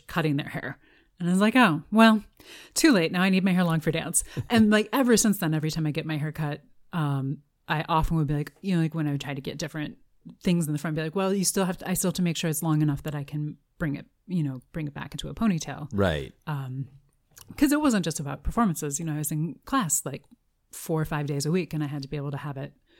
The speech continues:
Speaker 1: out of my face.
Speaker 2: Yeah. Did you ever, uh, wear your hair so as to have it in your face on purpose?
Speaker 1: Oh, yeah. I mean, especially at that age, I was a great, um, cousin it.
Speaker 2: Yeah.
Speaker 1: Yeah.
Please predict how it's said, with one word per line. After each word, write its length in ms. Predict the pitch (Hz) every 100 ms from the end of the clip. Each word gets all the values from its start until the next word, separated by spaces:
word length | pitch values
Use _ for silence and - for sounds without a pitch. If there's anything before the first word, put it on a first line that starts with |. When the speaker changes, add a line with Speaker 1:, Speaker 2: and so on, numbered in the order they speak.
| _ _ _ -
Speaker 1:
out 120 | 156
of 80 | 143
my 80 | 135
face. 380 | - - - -
Speaker 2:
Yeah. 440 | 117 110 73 62 - _ _ _ -
Did 120 | 127
you 140 | 156 -
ever, 480 | 120 139 165 160 - _ _ _ 127 123 113 - - 104
uh, 280 | 98 87 76
wear 260 | 90 104
your 220 | 110 110 98
hair 460 | 98 92 90 - -
so 340 | - 101 95
as 280 | 92 87 -
to 200 | 92 82
have 340 | 76 87 76
it 160 | 76 -
in 140 | 82 78
your 140 | 69
face 300 | - 67 -
on 140 | 64
purpose? 480 | - - - - - _ _ _ _ _ -
Speaker 1:
Oh, 240 | 226 302 165
yeah. 420 | 147 156 139 143 - - -
I 100 | 196
mean, 200 | 190 185
especially 380 | 180 165 170 185
at 60 |
that 160 | 165 156
age, 160 | 151 -
I 180 | 170 175
was 180 | 165 170
a 200 | 160 143
great, 640 | 143 143 170 160 160 - - - _ -
um, 420 | 170 151 147 143
cousin 300 | 151 156 151 -
it. 160 | - - - _ _ - - - - - -
Speaker 2:
Yeah. 240 | - 117 - _ _ _ _ _ - - -
Speaker 1:
Yeah. 240 | 170 139